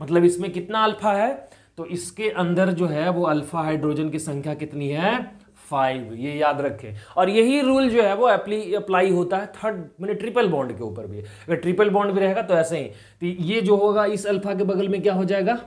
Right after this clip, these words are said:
बीटा। कोई प्रॉब्लम? बिल्कुल नहीं। यहाँ तुम बताओ, एक ट्रिपल बॉन्ड है,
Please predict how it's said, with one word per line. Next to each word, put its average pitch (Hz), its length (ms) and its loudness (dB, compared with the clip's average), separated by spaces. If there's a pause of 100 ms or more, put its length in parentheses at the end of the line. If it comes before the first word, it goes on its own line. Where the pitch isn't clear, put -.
बीटा। 117 760 -6
कोई 139 100 -12
प्रॉब्लम? 202 460 2 (520)
बिल्कुल 143 340 -4
नहीं। 135 240 -4 (300)
यहाँ 196 340 2
तुम 214 160 0
बताओ, 185 480 2 (760)
एक 170 220 -2
ट्रिपल 185 320 2
बॉन्ड 165 260 2
है, 156 260 -6